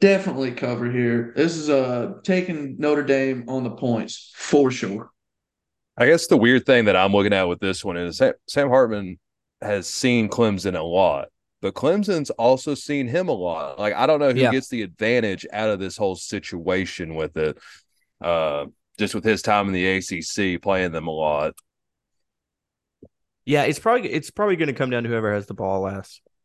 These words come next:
Speaker 3: So I think, you know, if Clemson was sitting, <sighs> it's just tough 'cause I don't know if Clemson has given up, if they're dead. I mean, they're four and four on the year,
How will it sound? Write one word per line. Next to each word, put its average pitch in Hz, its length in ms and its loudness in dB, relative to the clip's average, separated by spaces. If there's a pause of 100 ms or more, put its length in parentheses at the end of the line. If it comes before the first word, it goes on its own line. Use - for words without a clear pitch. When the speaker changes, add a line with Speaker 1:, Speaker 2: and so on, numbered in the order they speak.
Speaker 3:
So 170 140 4
I 156 100 6
think, 165 320 0 (1600)
you 175 120 4
know, 143 120 6
if - 100 -4
Clemson 156 460 -2
was 123 160 -2
sitting, 127 580 -4
<sighs> - 1200 -20
it's - 140 -6
just 233 180 -6
tough 139 240 2
'cause 117 200 -6
I 160 100 2
don't 190 120 0
know 185 80 0
if - 100 -4
Clemson 135 420 -4
has 110 360 -4 (100)
given 110 260 0
up, 104 320 -2 (140)
if 110 120 -6
they're 101 120 -2
dead. 98 360 -2
I 113 80 0
mean, 110 160 0
they're 104 100 -2
four 147 240 -2
and 127 80 -2
four 120 280 0
on 117 80 0
the 107 100 -2
year, 104 360 -2